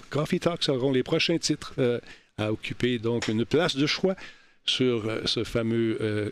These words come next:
Xbox, euh, Game Pass. Et oui, on va jeter un coup d'œil sur ce qui se fait également demain sur, euh, les, euh, autres plateformes aussi. C'est important de le faire. Parce que on n'est pas des vendus, Laurent. Non! Hein ?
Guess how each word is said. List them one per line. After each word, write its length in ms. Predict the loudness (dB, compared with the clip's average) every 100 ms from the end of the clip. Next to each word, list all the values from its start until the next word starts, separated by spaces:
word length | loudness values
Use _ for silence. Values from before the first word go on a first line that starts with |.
| -4
Xbox, 560 | -6 -2 -4 -2 -2 -2
euh, 200 | -2 -4
Game 200 | -2 -2
Pass. 360 | -2 -4 -2 -4 -8 -18 -20 0
Et 120 | 2
oui, 200 | 4 4
on 100 | 2
va 100 | 2 0
jeter 180 | 0
un 40 | 0
coup 120 | 2
d'œil 200 | 2 2
sur 100 | 0
ce 40 |
qui 120 | -2 -2
se 100 | 0
fait 160 | 2 2
également 440 | 2 2 0 0
demain 380 | 0 -2 0 -2
sur, 420 | -2 0 0 0
euh, 80 | -2 -4 -20 -20 _
les, 340 | 0 2 2 0
euh, 180 | 0 0
autres 120 | 0
plateformes 440 | -2 -2 -2 -2
aussi. 220 | -2 -2 -2
C'est 160 | -4
important 380 | -4 -4 -4 -4
de 60 | -2
le 80 | -2
faire. 240 | -2 -2 -6 -14 -12 -6
Parce 180 | -2 0
que 220 | 2 2 2
on 160 | 2 4
n'est 100 | 4
pas 280 | 4 2 0 -10 0
des 140 | 2
vendus, 360 | 4 4 4 2
Laurent. 240 | 4 0 2
Non! 300 | 4 4 2 -8 -18 -18 -20 -20 _ _ _ _ _ _ _ _ _ _ _ _ _ _ _
Hein ? 140 | -4